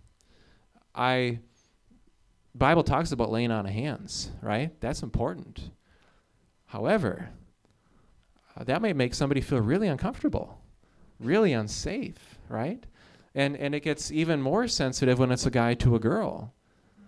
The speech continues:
right? And there are times when I have embraced, um, young adult guys, and they have wept, and I have felt compelled by the Spirit to do it. And it's full body contact,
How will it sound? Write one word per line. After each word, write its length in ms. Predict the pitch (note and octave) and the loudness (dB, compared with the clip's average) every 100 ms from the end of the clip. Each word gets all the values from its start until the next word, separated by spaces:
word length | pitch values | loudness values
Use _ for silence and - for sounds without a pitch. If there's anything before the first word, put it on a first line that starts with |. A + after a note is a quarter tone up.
| _ - | _ -2
right? 300 | A#2+ D#3 F#3+ | 2 4 2
And 140 | C#3 | 2
there 140 | D3 | 2
are 60 | D#3+ | 2
times 440 | - D3+ F3+ F3+ | 0 -2 0 0
when 100 | C3+ | -2
I 260 | B2 B2 D#3+ | -2 0 2
have 480 | F#3 B2+ G#2+ G#2 - _ - _ - | 4 4 4 0 -12 _ -20 _ -8
embraced, 1040 | B2 A#2 A#2 C3 F3 C3+ G#2 - - - - - _ _ _ _ - | -4 0 4 8 8 6 2 -2 -2 -6 -6 -18 _ _ _ _ -8
um, 500 | A2 G#2+ G#2 G#2 A2 - - _ _ - | -2 0 0 -4 -10 -18 -20 _ _ -4
young 240 | C3 C#3+ | -2 0
adult 300 | C#3 C3 B2 | 2 4 2
guys, 600 | C3 C#3+ A2 G2 G#2 - - | 4 4 4 2 -2 -6 -6
and 140 | A#2 | -4
they 80 | C3 | -2
have 120 | A2 | -2
wept, 520 | A2+ C#3 - - - - - _ - | -2 -4 -6 -6 -6 -8 -18 _ -6
and 120 | A#2 | 0
I 80 | C3 | 2
have 120 | A#2 | 0
felt 380 | - C#3+ D3 D3 | 2 4 4 2
compelled 500 | A#2+ - - D3+ E3+ | 2 4 4 2 2
by 140 | C3 | 2
the 80 | A#2 | 2
Spirit 380 | A2 - A#2 - | -2 -2 -2 -2
to 80 | G#2 | -8
do 200 | - F#2+ | -4 -4
it. 280 | - - - _ _ _ _ _ | -6 -10 -12 _ _ _ _ _
And 160 | C3 A#2+ | -6 -6
it's 120 | A#2 | -6
full 200 | - D#3+ | 2 4
body 260 | D3 C#3 C3 | 6 4 4
contact, 720 | C3+ F3 D#3+ F#2+ - - - | 4 4 2 -2 -6 -12 -12